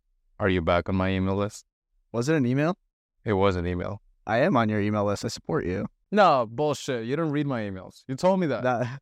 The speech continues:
Speaker 2: <laughs> funny enough is I, I have, so I have a third email. Do you have a third email where you subscribe to stuff? Another email?
Speaker 1: Yeah, yeah, yeah. Just for swipe files?
Speaker 2: So I created a new email. Um, I used to use it for subscribing to newsletters.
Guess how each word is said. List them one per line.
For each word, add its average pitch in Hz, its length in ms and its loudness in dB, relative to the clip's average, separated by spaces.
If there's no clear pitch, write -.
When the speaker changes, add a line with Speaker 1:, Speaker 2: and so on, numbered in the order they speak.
Speaker 2:
<laughs> - 160 -20
funny 151 220 4
enough 156 300 2
is 127 140 -2
I, 117 260 2
I 110 100 -2
have, 120 220 0
so 117 120 -4
I 117 40 2
have 123 120 2
a 131 40 0
third 113 320 -2
email. 107 480 -4
Do 139 100 -2
you 160 80 6
have 180 120 2
a 156 60 -2
third 160 260 0
email 151 260 0
where 135 100 2
you 123 120 0
subscribe 120 500 -4
to 120 100 -4
stuff? - 320 -4
Another 113 320 2
email? 113 320 -2
Speaker 1:
Yeah, 131 160 0
yeah, 110 180 4
yeah. 98 180 -2
Just 127 180 -2
for 120 100 -4
swipe 101 300 -2
files? 127 320 -2
Speaker 2:
So - 120 -2
I 120 120 2
created 127 400 0
a 123 60 2
new 113 240 0
email. 107 540 -2
Um, 98 340 -2
I 95 60 -2
used 117 340 0
to 151 80 0
use 110 320 0
it 127 180 0
for 107 280 -4
subscribing 101 560 0
to - 120 -6
newsletters. 78 760 -4